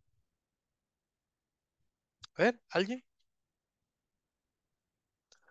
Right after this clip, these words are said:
Esas son las que tenemos que cambiar. Y aquí practicamos cómo cambiar una restricción.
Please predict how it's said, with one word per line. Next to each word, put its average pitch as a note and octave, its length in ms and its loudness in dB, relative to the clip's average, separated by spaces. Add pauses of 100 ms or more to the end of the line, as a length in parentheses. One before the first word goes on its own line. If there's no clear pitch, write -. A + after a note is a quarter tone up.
(220)
Esas G#3 260 2
son C4+ 100 4
las G#3+ 80 0
que G3 80 2
tenemos G3 260 -2
que F3+ 100 -2
cambiar. G3+ 360 4
Y E3 120 0
aquí D#3+ 240 0
practicamos F#3+ 680 0
cómo E3 280 -2
cambiar E3 400 6
una C#3+ 180 0
restricción. D3+ 480 0